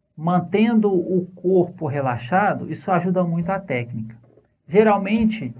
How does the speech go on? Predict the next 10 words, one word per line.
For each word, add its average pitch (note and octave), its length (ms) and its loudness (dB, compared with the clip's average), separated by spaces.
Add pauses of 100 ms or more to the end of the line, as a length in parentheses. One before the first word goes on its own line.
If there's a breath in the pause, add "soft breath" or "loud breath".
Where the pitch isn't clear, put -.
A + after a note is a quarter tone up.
(200)
o F3+ 140 -12
que A3+ 140 0
a A3 80 8
gente G#3 340 0
faz? A2+ 500 -4 (560)
Aqui F#3+ 520 -4
na D#3+ 200 -2
clavícula, B2+ 920 -4 (500)
a D#3 140 0
gente E3+ 380 -4